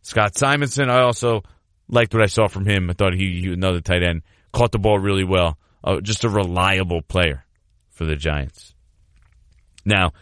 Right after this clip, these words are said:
on the defensive side, I have a couple guys here that people will probably be interested in. Uh, now, now let me just,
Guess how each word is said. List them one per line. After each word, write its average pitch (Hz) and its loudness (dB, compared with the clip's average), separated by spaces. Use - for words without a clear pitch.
on 135 0
the 135 2
defensive 135 0
side, 120 2
I 113 0
have 113 -2
a 107 -6
couple 113 -2
guys 98 2
here 98 -2
that 90 -4
people 98 -2
will 87 -2
probably 95 2
be 87 -4
interested 80 -6
in. 80 -6
Uh, 95 2
now, 127 0
now 170 2
let 196 2
me 190 0
just, - -6